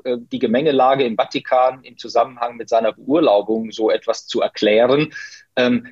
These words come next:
man kann sich jetzt immer fragen, äh, ob es sinnvoll ist, ähm, den Papst als alten Mann zu bezeichnen und, äh, das irgendwie in eine geartete Form der Erklärung bringen,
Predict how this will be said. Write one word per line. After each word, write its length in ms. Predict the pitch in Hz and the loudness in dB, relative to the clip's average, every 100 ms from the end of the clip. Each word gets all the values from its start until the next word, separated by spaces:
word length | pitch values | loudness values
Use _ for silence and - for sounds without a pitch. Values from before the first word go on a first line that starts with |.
| - | -6
man 100 | 107 | -2
kann 140 | 143 | -2
sich 80 | 127 | -2
jetzt 100 | 117 | 0
immer 160 | 160 | -2
fragen, 560 | 143 120 127 131 131 123 _ _ _ | 0 0 0 -2 -8 -18 _ _ _
äh, 140 | 127 | -8
ob 200 | 120 - | -6 -8
es 80 | 123 | -10
sinnvoll 420 | 135 170 - 139 | -14 -8 -4 -2
ist, 380 | 139 143 - - | -4 -6 -10 -10
ähm, 560 | 131 127 123 123 120 113 _ | -2 -2 -2 -6 -10 -14 _
den 340 | 123 120 120 | -10 -4 -4
Papst 240 | - 131 135 | -2 -2 -2
als 100 | 123 | 0
alten 300 | 127 123 117 | -2 0 0
Mann 160 | 120 | -2
zu 140 | - 135 | -4 -8
bezeichnen 680 | - - 127 131 131 123 127 | -4 0 0 0 -2 -2 -2
und, 320 | 123 113 - | -6 -6 -2
äh, 280 | 123 117 117 _ | 2 2 0 _
das 460 | - 113 113 - - | -2 -2 -2 -6 2
irgendwie 580 | 151 208 160 127 156 | 4 2 0 -10 -8
in 80 | 185 | -8
eine 240 | - 131 127 | -8 -8 -8
geartete 520 | 127 - 135 131 127 | -4 -2 -4 -6 -8
Form 260 | - 127 | -2 -2
der 120 | 143 117 | -2 -4
Erklärung 540 | - 110 135 151 143 | -4 0 2 0 -2
bringen, 360 | 123 139 143 | -2 -2 -4